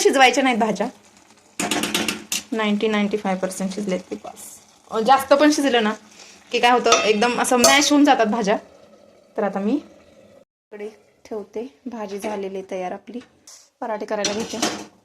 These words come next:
तर आज मी आता तुम्हाला स्क्वेअर पराठे, अ, बनवून दाखवते,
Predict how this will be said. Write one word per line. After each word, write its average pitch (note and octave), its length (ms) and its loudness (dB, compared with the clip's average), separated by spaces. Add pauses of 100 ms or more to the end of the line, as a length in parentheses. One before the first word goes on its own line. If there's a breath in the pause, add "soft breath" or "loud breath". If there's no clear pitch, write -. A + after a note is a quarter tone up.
(300)
तर F#3 100 -4
आज G3+ 180 -4
मी G#3 80 -4
आता G#3+ 140 -4
तुम्हाला G#3+ 340 -2 (600)
स्क्वेअर A#3 380 -2
पराठे, A3+ 400 -2 (160)
अ, F#3+ 320 -4
बनवून A3 260 -4
दाखवते, A3 560 -4